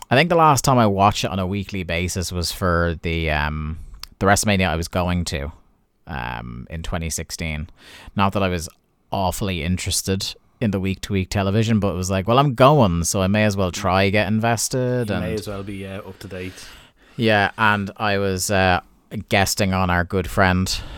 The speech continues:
Speaker 1: uh, Alan Cunahan's show at the time, doing their Road to WrestleMania with Justin Shapiro. So I, um, I, I felt like I had to keep abreast of, uh, all things, um, WrestleMania, um, for better or worse.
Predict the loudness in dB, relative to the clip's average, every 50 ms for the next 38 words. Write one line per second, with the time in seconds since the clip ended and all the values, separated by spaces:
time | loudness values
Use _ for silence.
0 | -16 -12 -6 -4 -2 0 0 0 0 0 -2 -2 0 -2 -4 -4 -6 -4 -4 -2
1 | -2 -4 -4 -4 -4 -6 -4 -2 0 2 2 2 0 -2 -4 -6 -4 -2 -2 0
2 | 0 0 -2 -2 -2 -2 -2 -2 -2 -2 -2 -2 -2 -2 -4 -4 -4 -4 -2 -2
3 | -2 -4 -4 -4 -2 0 0 0 0 -2 -4 -4 -4 -4 -4 -4 -4 -8 -8 -8
4 | -6 -2 0 0 2 2 2 0 0 -2 -6 -6 -6 -4 -2 0 0 0 -2 -4
5 | -6 -6 -4 -4 -4 -4 -4 -4 -4 -4 -4 -4 -4 -4 -6 -6 -8 -10 -14 -18
6 | -20 _ _ _ -20 -20 -20 _ _ _ _ -20 -16 -6 -4 -2 -2 -2 -2 0
7 | 2 0 2 2 0 0 0 -2 -2 -2 -4 -4 -4 -6 -8 -4 -2 -2 -2 -2
8 | -4 -6 -4 0 2 4 4 4 2 0 -2 -4 -4 -4 -2 -2 0 -2 -2 -2
9 | -2 0 0 0 -2 -4 -2 -2 0 0 0 0 0 -2 -2 0 0 0 0 -2
10 | -2 -4 -4 -4 -6 -6 -6 -6 -4 -4 -2 -2 -2 -2 -2 -4 -4 -6 -6 -8
11 | -8 -10 -16 _ -20 -20 _ -4 0 0 0 0 0 -2 -2 -2 -2 -2 -2 -2
12 | -4 -6 -6 -8 -12 _ _ _ _ _ _ _ _ _ _ _ _ _ _ _
13 | _ _ _ _ _ _ _ _ _ _ _ -14 -12 -10 -8 -8 -8 -10 -12 -12
14 | -14 -18 -20 -16 -10 -10 -8 -8 -8 -10 -10 -10 -10 -10 -10 -8 -8 -10 -10 -10